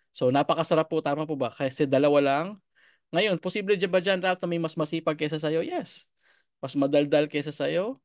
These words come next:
mas may leadership, mas may pera kaysa sa'yo. Tama po ba? Yes. So they are very welcome. And posible po dyan may mas ibang nationality kaysa sa'yo. Tama po ba?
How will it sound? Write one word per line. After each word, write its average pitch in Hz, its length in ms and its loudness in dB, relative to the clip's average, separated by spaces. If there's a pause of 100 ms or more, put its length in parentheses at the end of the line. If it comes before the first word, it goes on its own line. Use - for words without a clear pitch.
(160)
mas 127 320 -4
may 143 160 0
leadership, 147 640 0
mas 131 240 -6
may 135 160 -2
pera 147 320 2
kaysa 147 240 -4
sa'yo. 151 240 0
Tama 180 240 -2
po 185 160 -4
ba? 139 80 0
Yes. 143 400 -2 (400)
So 156 160 2
they 160 160 6
are 180 160 4
very 170 240 2
welcome. 143 320 -2
And 202 240 -4 (160)
posible 196 320 -4
po 196 160 -2
dyan 185 160 0
may 175 160 2
mas 156 160 -2 (160)
ibang 165 240 2
nationality 156 640 -2
kaysa 139 240 -8
sa'yo. 127 160 2
Tama 180 240 -4
po 185 80 -6
ba? 135 240 -4